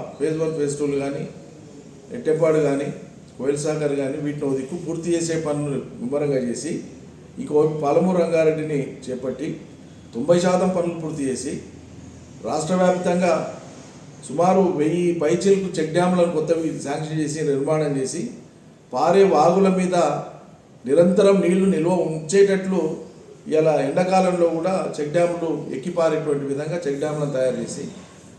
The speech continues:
వాగులు వంకలన్నీ కూడా ఎండాకాలంలో కూడా సజీవంగా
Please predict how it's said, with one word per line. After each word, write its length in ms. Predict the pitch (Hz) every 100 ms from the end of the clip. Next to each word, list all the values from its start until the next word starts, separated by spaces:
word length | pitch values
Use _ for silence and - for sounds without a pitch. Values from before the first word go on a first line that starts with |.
| - 113
వాగులు 360 | 151 190 202 190
వంకలన్నీ 480 | 175 185 165 170 190 170
కూడా 140 | 170 170
ఎండాకాలంలో 520 | 147 175 175 175 170 165
కూడా 120 | 170 156
సజీవంగా 480 | 139 175 175 175